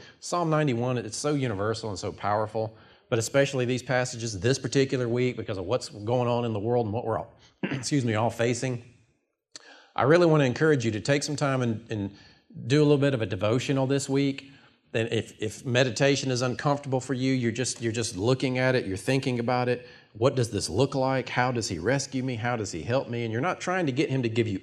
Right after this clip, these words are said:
answers. You're just opening your heart to the fact that this is what God said this.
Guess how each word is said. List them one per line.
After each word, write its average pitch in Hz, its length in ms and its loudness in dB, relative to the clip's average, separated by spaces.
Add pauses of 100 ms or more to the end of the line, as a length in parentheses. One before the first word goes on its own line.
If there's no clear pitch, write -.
answers. 117 600 -2 (340)
You're 127 100 0
just 165 220 0 (120)
opening 165 540 4
your 120 160 0
heart 143 460 0
to - 80 -8
the 113 100 -4
fact 117 380 -2
that 95 180 -8
this 156 180 2
is 185 140 0
what 165 180 -2
God 262 240 2
said 254 360 4
this. - 440 -6